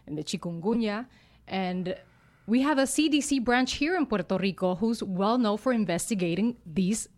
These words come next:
mosquito-borne viruses. Uh, th-, I think the local authorities are doing their best at preventing, uh, giving a campaign, a prevent-, prevention campaign. And I think that the media outside Puerto Rico is catching on that. They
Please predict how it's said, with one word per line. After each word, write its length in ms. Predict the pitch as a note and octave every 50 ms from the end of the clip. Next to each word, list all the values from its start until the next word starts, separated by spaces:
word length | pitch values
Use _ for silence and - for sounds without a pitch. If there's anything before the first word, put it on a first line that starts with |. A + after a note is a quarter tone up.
| _ -
mosquito-borne 1000 | F3+ - - - - - G#3 A#3+ D#4 F#4 D4+ A3+ F3+ D#3 - F3+ F3 E3+ F3 E3+
viruses. 680 | F3 - - - - - - - - - - - - - - - - - - - - - - - -
Uh, 280 | - E3+ F3 F3 - - - - - - F#3 -
th-, 120 | - - -
I 80 | G#3
think 180 | G#3 - A#3 -
the 100 | - G3
local 380 | F3 F#3+ G#3+ C4 F#4 F4+ E4+
authorities 560 | D4 - - G#3 G3 F#3 F#3 F#3 F#3 G3 G#3 -
are 180 | - G3+ F#3+
doing 280 | F3 - G#3 G3+ G3+ G3
their 160 | F#3+ F3 D#3+
best 580 | D#3+ D3+ G3 G#3 A#3 C4 - - - - - - - - - _ _ _ _ _ -
at 220 | F3 F3+ F3 - - - _ _ _ _ _
preventing, 640 | - - A#3 G3 D#3+ F3+ G3+ A#3 E4+ E4 - A3+ G3
uh, 160 | F#3+ F3+ F3 - G3 F#3
giving 260 | D#3+ G#3+ G3+ B3+ B3
a 80 | A#3 A3
campaign, 400 | A3+ A3 F#3+ F#3+ G#3 A3 B3+ C4+
a 80 | A3+ - - _ _
prevent-, 440 | - - F#3 D#3 F3+ G3+ A#3 A#3+ -
prevention 420 | - F#3+ F3+ F#3+ A3 - - C4+
campaign. 540 | B3+ A#3+ A3 G3 - G#3 G#3+ A#3+ D#4+ G#4+ F#4+ - - - _ -
And 140 | G#3+ G#3 G#3
I 80 | A3+
think 220 | - - C4 B3 -
that 200 | A3+ G#3+ F3+ -
the 60 | G3
media 640 | F#3+ G3 A3+ C4+ C4+ C4 G3+ F3+ E3+ F3 F3 - - _ _ _ _ -
outside 580 | F#3+ G3 - - - - G3+ F3+ F3 F3 E3+
Puerto 260 | - G3+ F3+ - A3
Rico 240 | G#3+ A#3 C4 - A3
is 140 | F#3+ F3 -
catching 380 | - - G#3 A3 G#3+ - B3+ G3
on 100 | E3+ E3
that. 180 | D#3 D3 - -
They 200 | - F3 G3 G3+